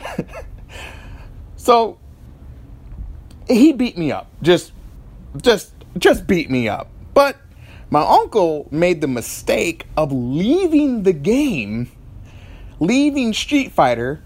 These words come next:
I had other games, but he left Street Fighter at the house. Now, my uncle would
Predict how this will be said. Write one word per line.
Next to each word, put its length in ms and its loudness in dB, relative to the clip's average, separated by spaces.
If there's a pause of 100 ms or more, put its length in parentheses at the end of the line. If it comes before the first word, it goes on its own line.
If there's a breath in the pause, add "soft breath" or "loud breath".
I 120 2
had 160 6
other 200 4
games, 480 -10 (1120 loud breath)
but 120 6
he 180 6
left 300 0
Street 340 -4
Fighter 380 4
at 200 0
the 80 -2
house. 680 0
Now, 200 4
my 120 4
uncle 400 0
would 260 0